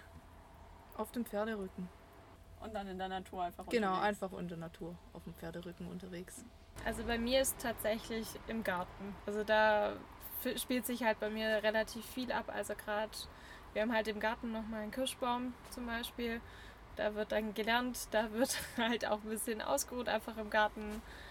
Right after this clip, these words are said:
Speaker 3: Da schaut man halt dann auch mal nach den Rosen und so allem. Also das ist eigentlich so mein Lieblingsplatz. <laughs>
Speaker 2: Dein kleines Paradies.
Speaker 3: Genau.
Speaker 2: Und wenn ihr mal nicht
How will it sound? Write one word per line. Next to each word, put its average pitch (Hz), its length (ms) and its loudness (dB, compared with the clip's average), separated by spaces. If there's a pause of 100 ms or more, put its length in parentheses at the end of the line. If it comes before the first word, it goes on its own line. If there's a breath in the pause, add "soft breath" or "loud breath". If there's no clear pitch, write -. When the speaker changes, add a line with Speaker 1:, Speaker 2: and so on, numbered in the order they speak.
(180 loud breath)
Speaker 3:
Da 220 100 -2
schaut 220 220 2
man 220 120 2
halt 208 160 4
dann 202 100 2
auch 208 80 0
mal 208 160 -4
nach 202 140 -4
den 220 80 -6
Rosen 240 400 0
und 220 160 -6
so - 60 -2
allem. 214 420 -2 (120)
Also - 140 -6 (280)
das 214 120 -4
ist 220 100 0
eigentlich 214 280 0
so - 120 -4 (680)
mein 208 180 -4
Lieblingsplatz. - 680 -6 (300)
<laughs> - 1500 4
Speaker 2:
Dein 170 140 -4
kleines 185 320 -2
Paradies. 175 440 -6 (200)
Speaker 3:
Genau. 185 340 2
Speaker 2:
Und - 1120 -8
wenn 254 120 0
ihr 240 60 0
mal 233 120 4
nicht 247 220 -2